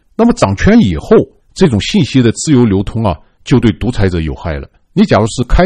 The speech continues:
放的民主统治的话，他不惧怕，因为民主本身是要选举的，你不能够永续执政的。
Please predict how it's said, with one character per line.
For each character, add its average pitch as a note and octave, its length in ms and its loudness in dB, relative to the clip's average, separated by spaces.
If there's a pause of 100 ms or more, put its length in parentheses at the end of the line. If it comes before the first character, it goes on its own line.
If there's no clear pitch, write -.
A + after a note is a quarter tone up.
放 E3 120 2
的 A#2+ 60 2
民 B2+ 220 2
主 F2+ 220 -6 (260)
统 F2 200 -2
治 C3 160 0
的 G2+ 80 0
话， E2+ 180 -6 (120)
他 G3 140 0
不 - 160 0
惧 C3+ 220 0
怕， F#2 200 0 (280)
因 D#3+ 120 2
为 G3 120 6
民 D#3+ 180 4
主 C#3+ 160 0
本 F#2+ 260 -2
身 D#3+ 180 -2
是 - 120 -4
要 G#2 80 0
选 F#2+ 240 -2
举 E2 180 -8
的， D2+ 140 -10 (260)
你 A#2 100 0
不 - 120 2
能 F#3 100 2
够 G#2+ 100 4
永 D#2 160 -4
续 F2+ 180 -6
执 E2+ 160 -8
政 E2 180 -8
的。 D2 120 -10